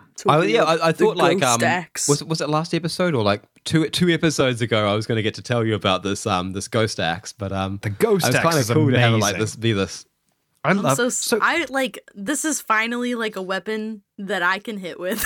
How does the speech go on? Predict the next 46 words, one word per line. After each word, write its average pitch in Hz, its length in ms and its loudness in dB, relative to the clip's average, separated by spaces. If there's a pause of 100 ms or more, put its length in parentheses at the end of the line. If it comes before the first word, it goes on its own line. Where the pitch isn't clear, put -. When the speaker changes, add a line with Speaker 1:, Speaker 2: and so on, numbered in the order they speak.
Speaker 1:
<laughs> - 60 -2
Speaker 3:
Yes. 208 680 2 (160)
And 220 140 0
is 226 180 0
it, - 180 -6
so - 100 0
is 190 180 0
it, 214 140 -4
like, 160 220 -2
quite 156 240 -2
a 131 40 -2
blocky 127 680 0
shape 117 460 0
as 104 120 -2
well? 107 240 0
Like, 113 360 -4
just 113 240 -6
a 104 240 0
rectangle 110 680 -2
that 107 180 -2
then 113 180 2
has 104 260 0
these 104 180 -2
ghost 101 460 0
blades 104 360 0
come 104 260 -6
out 92 240 -2
of 113 100 -4
it? 147 120 -2
Like, 117 160 -4 (340)
what's - 240 -6
the 233 100 4
shape - 160 4
Speaker 2:
Yeah, 180 100 6
I'm 247 60 4
ki-, 311 120 4
Speaker 3:
again? 165 120 6
Speaker 2:
I 240 160 4
kind 302 160 2
of 294 60 2
imagine, 208 380 2
like, 135 200 2
it's - 240 -2
like 131 320 0
a, 127 280 4
um, 123 380 2